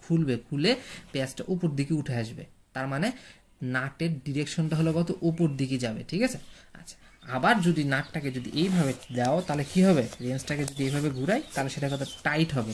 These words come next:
টাইট হওয়া মানে কি? সেটা নিচের দিকে যাবে। নিচের দিকে যদি যায়, তাহলে দেখো ডিরেকশন পাচ্ছ, একটা মানও পাওয়া যাচ্ছে, সাথে একটা ডিরেকশন পাওয়া যাচ্ছে, একটা উপরের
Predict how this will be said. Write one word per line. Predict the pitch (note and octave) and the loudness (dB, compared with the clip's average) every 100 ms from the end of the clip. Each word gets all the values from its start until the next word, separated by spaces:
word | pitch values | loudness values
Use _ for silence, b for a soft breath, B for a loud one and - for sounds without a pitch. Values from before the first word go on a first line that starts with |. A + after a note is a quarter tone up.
| - | -4
টাইট | A#2+ C3+ | -4 -2
হওয়া | D3+ D#3 | -2 0
মানে | D#3+ D#3+ | 0 0
কি? | E3+ B B - | -4 B B -10
সেটা | C#3+ C#3+ C3+ | -4 0 2
নিচের | D3+ D#3+ G3 F#3 | 4 4 4 4
দিকে | C3+ A#2 | 2 0
যাবে। | A2 E3 - C3 | -4 -6 -8 -8
নিচের | C3+ G#3+ G3 | -2 -4 0
দিকে | D#3+ C3+ B2+ | 0 0 -2
যদি | A#2+ B2+ A2+ - | -2 -4 -4 -4
যায়, | A#2+ A#2+ E3 G#3+ B - | 0 2 0 -2 B -8
তাহলে | C#3 | -4
দেখো | C#3+ D#3 B2+ | 0 0 2
ডিরেকশন | D#3+ E3 F3 C3 | 2 4 0 0
পাচ্ছ, | - A2+ | -4 -8
একটা | - B2 A#2 | -6 -4 0
মানও | C3 E3 F3 | 2 2 2
পাওয়া | E3+ E3+ | 2 2
যাচ্ছে, | E3+ - C4 C#4+ B - | -2 0 -2 -2 B -12
সাথে | C#3 C#3 | -6 -6
একটা | C3+ B2+ B2 | -4 -8 -2
ডিরেকশন | C3+ F#3+ F#3 E3 | 2 4 4 2
পাওয়া | C3 B2 | 2 -2
যাচ্ছে, | A2+ B2+ C3 | -4 -8 -8
একটা | B2+ - | -10 -6
উপরের | D3+ E3 | 0 0